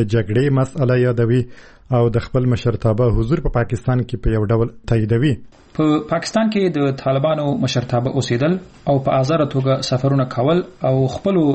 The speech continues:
Speaker 2: جنګیالیو سره لیدل په دې معنی دی چې دوی د پاکستان د مرستې په مټ په افغانستان کې جنګ کوي او تاوتریخوالي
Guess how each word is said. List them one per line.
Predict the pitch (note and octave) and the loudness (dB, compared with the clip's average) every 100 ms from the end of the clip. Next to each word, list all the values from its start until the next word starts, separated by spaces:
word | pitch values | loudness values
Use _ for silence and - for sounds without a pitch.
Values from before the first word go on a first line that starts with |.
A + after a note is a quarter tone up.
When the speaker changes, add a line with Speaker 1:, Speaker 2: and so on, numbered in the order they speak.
| C#3 | 0
Speaker 2:
جنګیالیو | C#3 C#3 C3+ D3 | -2 2 2 2
سره | C#3+ B2+ | 0 -2
لیدل | B2 D3+ | 0 -2
په | D3+ - E3+ | -2 -4 0
دې | F#3+ | 2
معنی | E3 D#3 | 2 0
دی | D3+ D3+ | 0 0
چې | C#3+ C3 C3 | 0 -2 0
دوی | D#3+ E3 | 2 2
د | C#3 | 0
پاکستان | C3 A#2+ - C#3+ C#3+ | -2 -2 -4 -2 -2
د | B2+ | 0
مرستې | C3 C#3 - C3+ B2+ | 0 0 0 -2 0
په | A#2+ | 0
مټ | D#3 F#3+ - | 0 -2 -2
په | C3+ | -2
افغانستان | A#2+ A#2+ - C3 | -2 -2 -2 -2
کې | C3 B2+ C3 - | 0 -2 -4 -4
جنګ | C#3+ C3 | -2 0
کوي | A#2+ A#2+ A#2+ - - - - - | 0 -2 -2 -8 -20 -14 -4 0
او | C3 B2+ B2+ | 2 0 0
تاوتریخوالي | C3 C3 B2+ C#3 | -2 0 0 0